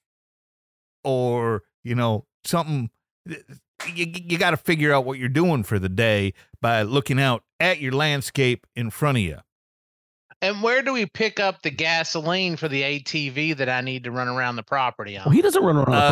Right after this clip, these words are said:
Speaker 3: property. It's just him standing out the window. He, he's not, he doesn't leave the house.
Speaker 1: I, well,
Speaker 2: Oh.
Speaker 1: I don't, I
Speaker 2: That's a
Speaker 1: don't
Speaker 2: good
Speaker 1: actually
Speaker 2: point.
Speaker 1: step outside all that often. Uh, when I do, it is in my bedazzled hazmat suit.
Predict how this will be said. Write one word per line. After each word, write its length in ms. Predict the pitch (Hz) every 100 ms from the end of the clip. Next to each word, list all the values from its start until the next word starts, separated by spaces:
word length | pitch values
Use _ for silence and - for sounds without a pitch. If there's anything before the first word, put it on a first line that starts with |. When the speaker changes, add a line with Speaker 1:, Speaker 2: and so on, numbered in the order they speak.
| 139
Speaker 3:
property. 220 | 139 127
It's 140 | 143 -
just 220 | 240 -
him 120 | 277
standing 300 | - 226 156
out 100 | 123
the 80 | 104
window. 400 | 95 175 76 -
He, 160 | 90 185
he's 140 | 269 214
not, 160 | 403 -
he 100 | 233
doesn't 200 | 381 277
leave 140 | -
the 100 | 80
house. 340 | - - - - _ _ _ _ _ _ _ _ 117
Speaker 1:
I, 180 | 156 156
well, 280 | 143 151 139
Speaker 2:
Oh. 160 | 156 - _ - -
Speaker 1:
I 160 | 127 151
don't, 320 | 170 170 175
I 80 | 147
Speaker 2:
That's 100 | 185
a 20 |
Speaker 1:
don't 80 | 208
Speaker 2:
good 80 | 165
Speaker 1:
actually 380 | 180 180 170 160
Speaker 2:
point. 80 | -
Speaker 1:
step 280 | - 156
outside 480 | 139 131 - 131 127
all 320 | - 117 127
that 260 | 120 113 110
often. 540 | 113 117 - 120 113
Uh, 220 | 110 104 101
when 180 | 110
I 80 | 107
do, 220 | 101 123
it 80 | 117
is 160 | 107 101
in 240 | 110 107 98
my 180 | 101
bedazzled 600 | 98 90 95 107 110 92 80
hazmat 480 | 143 127 110 107 -
suit. 300 | 123 113